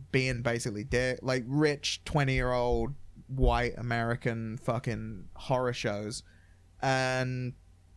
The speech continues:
just being the worst humans. And everyone was like, "Whoa." I think the world noticed it and was like, "Whoa, fuck these guys.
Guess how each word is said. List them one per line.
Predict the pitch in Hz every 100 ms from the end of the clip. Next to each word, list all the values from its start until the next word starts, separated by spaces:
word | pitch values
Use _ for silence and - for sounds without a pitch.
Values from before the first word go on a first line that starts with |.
| - - 165 - - - - - - - - - -
just | 151 143 -
being | 135 123
the | 110
worst | 107 98 - -
humans. | - 127 110 107 104 131
And | -
everyone | 123 117 113
was | 123
like, | -
"Whoa." | - - 190 160 117 110
I | 107
think | 143 165
the |
world | 139 139 127 127 131 131
noticed | 123 110 131 143
it |
and | 139
was | 123
like, | 117
"Whoa, | 190 220 214 180
fuck | - 226 214 -
these | 226 226
guys. | - 147 143 151 165